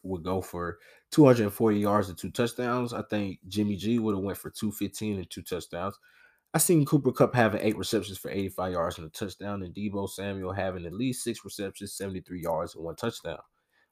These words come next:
What ultimately ended up playing out was a twenty-four to nine victory by the San Francisco forty-niners. They came in and just opposed their will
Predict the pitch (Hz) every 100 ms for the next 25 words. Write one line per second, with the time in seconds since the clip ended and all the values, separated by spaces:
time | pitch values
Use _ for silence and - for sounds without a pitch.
0 | - 113 - 139 185 - 117 95 92 -
1 | 92 85 - 101 92 87 95 139 143 -
2 | _ _ _ _ _ _ _ _ _ 104
3 | 107 - - 104 98 95 - 123 147 170
4 | 156 151 156 - 131 127 123 117 110 107
5 | - 95 92 92 101 _ 92 98 90 -
6 | 101 - 95 92 - 92 - 92 87 82
7 | 85 - - _ - - 110 110 107 101
8 | 92 92 - - 113 113 104 107 98 104
9 | 101 98